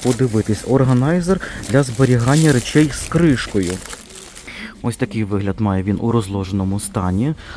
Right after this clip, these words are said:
З однієї сторони ручка і з другої сторони також ручка. А, досить такий цупкий, грубий матеріал.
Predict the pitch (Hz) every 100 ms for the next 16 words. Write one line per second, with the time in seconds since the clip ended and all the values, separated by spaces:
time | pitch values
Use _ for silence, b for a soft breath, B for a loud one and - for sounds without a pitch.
0 | 120 110 113 110 104 101 - 123 131 139
1 | 151 - - 175 - 117 113 104 95 104
2 | 104 120 107 110 95 - 113 110 95 -
3 | 92 B B B - 92 92 92 113 -
4 | 104 117 110 - 113 - 110 101 110 104
5 | 104 104 113 107 113 156